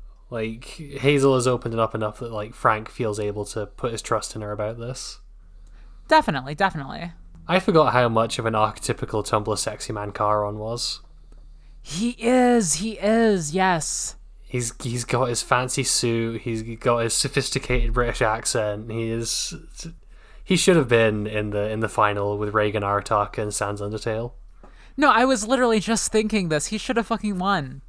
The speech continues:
Speaker 1: <laughs> I guess it's 'cause he just doesn't get enough play in these books. He's only been in them, like, twice.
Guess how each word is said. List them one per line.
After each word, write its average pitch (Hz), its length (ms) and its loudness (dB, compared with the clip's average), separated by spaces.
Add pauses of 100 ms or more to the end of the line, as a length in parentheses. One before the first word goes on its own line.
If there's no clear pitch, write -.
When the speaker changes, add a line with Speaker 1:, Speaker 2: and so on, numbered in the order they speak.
(160)
Speaker 1:
<laughs> - 240 -18
I - 1600 2
guess 202 180 4
it's 214 80 2
'cause 226 120 6
he 185 120 6
just 156 140 0
doesn't 143 220 6
get 131 160 4
enough 110 220 0
play 110 240 2
in 110 100 -2
these 104 160 -2
books. 110 500 -2
He's 127 160 0
only 135 180 4
been 110 140 2
in 113 80 0
them, 107 100 0
like, 107 160 -6
twice. 107 520 -2